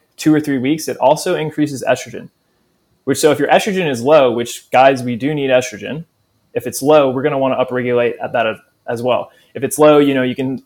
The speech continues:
suffer with similar, similar things of, like, you know, low mood, poor libido, stuff like that. So estrogen is important too. So in that case, boron would be great.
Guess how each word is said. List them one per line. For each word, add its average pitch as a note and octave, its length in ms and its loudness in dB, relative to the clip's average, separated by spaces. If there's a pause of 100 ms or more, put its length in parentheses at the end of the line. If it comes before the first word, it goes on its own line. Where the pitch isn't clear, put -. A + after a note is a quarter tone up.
suffer C3 280 0
with A#2+ 140 0
similar, A#2+ 400 -2
similar A#2+ 300 -4
things A#2 280 -8
of, A2 140 -10
like, A2 220 -4
you A#2+ 80 -10
know, A2+ 100 -4
low A#2+ 220 0
mood, A2+ 340 -4 (340)
poor C3 160 -2
libido, A2 520 -2 (160)
stuff A2+ 180 -6
like A2 140 -4
that. G#2 160 -4 (960)
So - 160 0
estrogen B2+ 380 0
is A#2 120 -4
important A2+ 360 -8
too. F#3+ 220 2
So C3 180 0
in C3+ 140 -2
that F3 220 2
case, E3+ 220 2
boron F3 440 6
would D#3+ 120 0
be D3 100 0
great. B2 340 -2